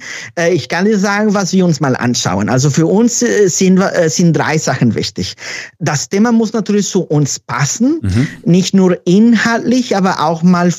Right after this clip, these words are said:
Speaker 1: in unserem Ökosystem. Ja? Das heißt, ähm,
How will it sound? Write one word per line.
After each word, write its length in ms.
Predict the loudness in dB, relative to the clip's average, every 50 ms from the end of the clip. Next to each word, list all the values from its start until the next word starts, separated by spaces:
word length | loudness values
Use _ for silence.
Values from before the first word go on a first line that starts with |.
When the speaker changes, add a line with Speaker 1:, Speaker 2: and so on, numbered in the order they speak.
| -4
Speaker 1:
in 180 | 0 2 4 4
unserem 340 | 4 4 2 2 2 2 2
Ökosystem. 760 | 2 2 0 -2 0 0 -2 -4 -4 -2 -2 -2 -2 -4 -4 -2
Ja? 280 | 0 0 2 0 0 -2 -4 -8 -10 -6
Das 260 | -2 -2 -2 0 0
heißt, 600 | 0 0 0 0 0 0 -2 -4 -6 -8 -8 -10 -6
ähm, 600 | -2 -2 0 0 2 2 2 2 4 2 2 0